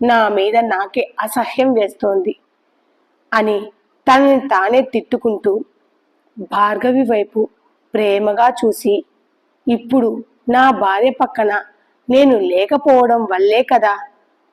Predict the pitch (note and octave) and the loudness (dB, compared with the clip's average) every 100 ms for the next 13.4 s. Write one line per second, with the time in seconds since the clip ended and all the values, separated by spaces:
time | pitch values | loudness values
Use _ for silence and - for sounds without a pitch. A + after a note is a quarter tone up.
0 | C4 B3 C4 A3 E3+ G3+ G3+ A#3 B3+ C4 | 2 4 4 2 0 0 2 2 2 2
1 | A3 G3+ - A#3 A#3 A3+ G#3 G3+ F#3+ F#3+ | 0 -2 0 -4 0 0 0 0 2 0
2 | - _ _ _ _ _ _ _ - G#3+ | -2 _ _ _ _ _ _ _ -4 0
3 | G#3+ G#3 G#4+ _ _ _ A3+ A3 B3+ C#4 | 0 -2 -6 _ _ _ -2 2 4 4
4 | B3 G#3+ F#3 F#3 G3+ A#3+ B3+ - G#3+ G3+ | 2 0 0 0 0 -2 -4 -2 -2 -4
5 | - _ _ - A3 A#3+ C#4 C4 B3+ - | -10 _ _ -6 0 2 2 2 0 2
6 | C4 C#4 - _ _ _ _ A#3 A#3+ A3 | 2 2 -2 _ _ _ _ -2 2 2
7 | G3+ - - _ - G3 G3+ G#3+ C4+ C#4 | 0 -10 -20 _ -8 -2 -2 0 2 2
8 | B3+ C4+ A3 G#3 G3 G3 - _ _ _ | 2 2 2 2 0 -4 -8 _ _ _
9 | _ - B3 A3+ F#3 F#3+ - A3+ G#3+ G3+ | _ -2 0 2 2 -2 0 0 2 0
10 | - _ _ - A#3+ C4 B3 A3 - _ | -2 _ _ -4 2 4 4 0 -8 _
11 | _ _ - B3 B3 - F#3 F3 G#3+ A3+ | _ _ -2 2 2 2 -2 0 0 2
12 | A#3+ A3 A3+ A#3 G3 G3 G#3+ A#3+ G#3+ F#3+ | 2 2 2 4 0 0 0 2 2 0
13 | G3 F#3 F#3 F3+ | -4 -2 -2 -4